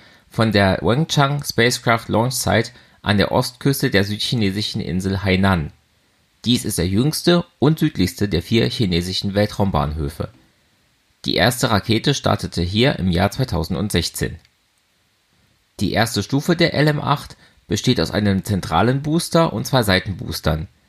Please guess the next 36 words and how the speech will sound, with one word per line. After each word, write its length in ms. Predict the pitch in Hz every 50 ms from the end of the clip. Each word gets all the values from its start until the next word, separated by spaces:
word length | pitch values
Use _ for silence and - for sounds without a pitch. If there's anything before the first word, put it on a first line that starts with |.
| _ _ _ _ _ - -
Der 120 | 92 -
zentrale 400 | - 107 98 - - 95 104 107
Booster 400 | 101 107 110 120 123 - 185 131
ist 100 | 123 -
fünfundzwanzig 640 | - 107 101 95 92 - 98 85 - 82 - -
Meter 260 | 90 85 - 87 85 90
hoch, 320 | 110 127 175 208 - - - - -
drei 160 | - 92 92
Komma 240 | 92 - 110 104 92
vier 160 | 90 - 110
Meter 240 | 90 87 82 - -
im 100 | 71 87
Durchmesser. 680 | - 104 117 123 - - 156 165 - - 180 180 190 196 _ _ _ _ _ _ _ - -
Die 80 | -
Seitenbooster 760 | - 101 95 120 - - 143 139 139 135 139 - - 131 107
sind 200 | 95 90 82 82
siebenundzwanzig 640 | 92 110 113 139 147 160 - 175 170 170 156 160 -
Meter 280 | 165 160 - 156 151 143
hoch, 340 | 160 160 165 170 165 - -
aber 200 | - 104 117 113
nur 120 | 110 104
zwei 200 | - - - 117
Komma 180 | 117 127 123 120
drei 220 | 117 - 120 123
Meter 260 | 113 101 85 - - 62
im 120 | 65 -
Durchmesser. 600 | - 65 - - - - 73 - - - 110 - _ _ _ _ _ _ _ _ _ _ _
Alle 200 | - 120 139 170
drei 400 | - - 107 104 113 131 156 175
verbrennen 500 | - - 113 - - 98 104 101 101 98
Kerosin 640 | - 113 107 90 95 98 90 104 123 151 185 214 208 - -
und 100 | 101 95
Flüssigsauerstoff 840 | - 127 131 131 - - - 143 143 139 - - 143 143 - - -
in 180 | - 185 - -
Y 380 | 107 - - - 151 139 -
F 220 | - 87 110 -